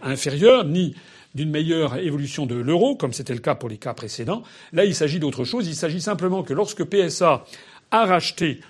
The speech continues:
le groupe Opel à General Motors, dans la corbeille de la mariée, le groupe P S A avait pris l'engagement de ne pas faire de plan social drastique, de maintenir l'emploi.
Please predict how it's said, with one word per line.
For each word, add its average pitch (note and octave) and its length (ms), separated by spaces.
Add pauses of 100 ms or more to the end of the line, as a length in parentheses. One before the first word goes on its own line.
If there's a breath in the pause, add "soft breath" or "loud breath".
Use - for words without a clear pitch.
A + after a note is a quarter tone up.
(160 loud breath)
le F3+ 200
groupe E3+ 220
Opel D#3+ 260
à B2+ 80
General C3+ 320
Motors, E3 500 (300 loud breath)
dans F3 180
la D#3 120
corbeille F#3+ 340
de D#3 80
la C#3 100
mariée, C3 540
le E3+ 160
groupe E3+ 260
P D3 100
S B2+ 180
A G#3 220
avait E3+ 240
pris E3+ 180
l'engagement D#3 720 (360 loud breath)
de F#3 220
ne F#3+ 100
pas D#3+ 140
faire D#3 160
de C#3+ 80
plan C3+ 180
social B2 440
drastique, D3+ 720
de D#3+ 100
maintenir D3+ 400
l'emploi. C#3 420